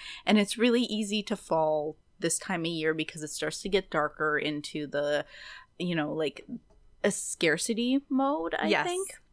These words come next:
Speaker 1: And I think part of our celebrations at this time are to remember the gratitude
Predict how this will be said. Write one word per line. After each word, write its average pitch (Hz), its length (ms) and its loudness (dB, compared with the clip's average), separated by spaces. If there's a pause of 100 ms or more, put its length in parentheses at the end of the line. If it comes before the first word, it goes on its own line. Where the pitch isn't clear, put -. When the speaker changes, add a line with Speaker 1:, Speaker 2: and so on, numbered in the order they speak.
(360)
Speaker 1:
And 190 160 2
I 185 100 6
think 240 420 2
part 220 320 2
of 196 240 2
our 170 280 6
celebrations 175 840 0
at 156 180 -2
this - 260 -6
time 151 380 -8 (460)
are 185 260 12
to - 180 -6
remember - 640 -6 (420)
the - 80 -4
gratitude 151 640 -4